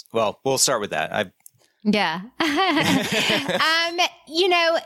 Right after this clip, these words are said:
Speaker 2: as a fan of running, and, you know, I personally love having the opportunity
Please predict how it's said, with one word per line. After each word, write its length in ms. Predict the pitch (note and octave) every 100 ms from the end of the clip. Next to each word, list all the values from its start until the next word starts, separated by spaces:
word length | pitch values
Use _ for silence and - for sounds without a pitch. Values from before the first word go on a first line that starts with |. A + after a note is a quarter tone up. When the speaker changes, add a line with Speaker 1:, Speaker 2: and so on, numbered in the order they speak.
| - - _ _ -
Speaker 2:
as 260 | C#4 C#4+ C4+
a 100 | B3+
fan 840 | - - B3+ A3+ A#3 C4 C#4+ D4+ -
of 220 | - G#3
running, 680 | G3+ G3+ G3 G#3 A3+ B3 C4 - -
and, 760 | A3 G#3+ G3+ G3 G3 G3 - -
you 160 | G3+
know, 300 | F#3 F3 F3+ -
I 760 | - F#3+ G3+ A3 A#3 B3 B3 -
personally 1080 | - - G3+ A3+ - - C#4+ D4 D4+ D#4+ E4 - - - -
love 440 | G#3+ G#3 A3 A3
having 320 | A3+ G#3+ G#3
the 160 | G3 F#3
opportunity 1040 | - E3+ - F3 - F#3 F3+ F3 E3+ E3+